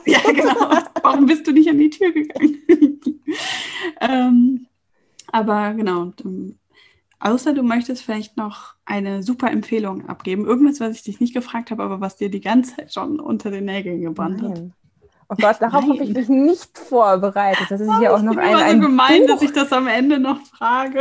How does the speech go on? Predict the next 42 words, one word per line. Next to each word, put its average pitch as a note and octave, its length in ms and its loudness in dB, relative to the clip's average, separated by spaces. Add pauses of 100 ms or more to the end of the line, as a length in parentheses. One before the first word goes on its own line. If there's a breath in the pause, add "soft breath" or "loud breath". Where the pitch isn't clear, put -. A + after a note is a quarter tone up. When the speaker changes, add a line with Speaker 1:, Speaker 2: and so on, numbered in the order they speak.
Speaker 2:
Ah, D4 560 0
ich C4 140 -2
hatte D#4+ 180 0
mir D4 160 2
noch C#4+ 160 2
ein C4 120 -2
paar C#4 160 0
Bücher, D4+ 240 -4
ne-, C4+ 200 -2
also F#3 160 2
ich D#3 140 -6
hab, - 240 -6
ich, - 280 -14
das - 280 -14
ist - 160 -20
gut, A#3 140 2
dass A3 120 2
du G3 80 0
den G3+ 260 6
Bereich F3+ 560 2
gerade F#3 180 4
nicht A3+ 260 -2
siehst. A3+ 220 -4
Hier G#3+ 120 -4
liegen G3 280 -4
sehr F3+ 160 -2
viele F#3+ 220 -6
Bücher, G#3+ 320 -2
die F#3 80 -8
ich F3+ 80 -6
jetzt F#3+ 200 -6
nachher F#3+ 220 -2
noch F3 140 -2
mal F3 220 0
einsortieren G3+ 560 -2
muss, F#3 200 -6
weil F3 200 2
es F3+ 140 -8
halt F3 120 -6
Bücher G3+ 280 -2
waren, F3+ 200 2
die F3 140 -8